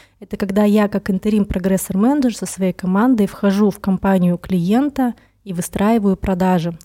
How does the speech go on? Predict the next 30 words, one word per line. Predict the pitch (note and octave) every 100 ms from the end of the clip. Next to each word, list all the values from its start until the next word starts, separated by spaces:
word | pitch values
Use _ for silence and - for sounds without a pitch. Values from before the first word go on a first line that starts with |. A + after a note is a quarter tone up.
| -
Либо | C#4+ C#4
с | -
нуля, | G3 F#3 F3+ F#3 E3 - -
либо | F#3+ A#3+ B3+
реанимирую. | A3 G3 F#3 F3+ F3+ F3+ F3 E3+ - - - -
То |
есть | G3+ -
полностью | A#3+ G#3+ F#3 F3 - F#3
я | F#3
становлюсь | F#3+ - F3+ F3 -
коммерческим | F#3+ F#3+ F3 - F3+
директором, | F3+ B3+ E4 - D#4 C#4+ C4 - _ -
мой | F#3 F3
зам | F#3+ F3+
становится | - F3+ F3+ E3 -
моим | F3 F3 F3
зам | C4 D4+
коммерческого | C4+ C4 - - A3+
директора, | A3 G#3+ F#3+ F#3+
мы | G3
нанимаем | F3+ F3 F3 F3
руководителя | F3 - F#3 F3 F3 F3
отдела | F#3+ C#4+ C#4
продаж, | - A3 G#3+ G3+ -
вместе | G3 G3 A3
со | G#3
мной | G#3+ F#3
заходит | F3+ G3 F#3 -
мой | G3+ F3+
рекрутер | - F#3 - C4+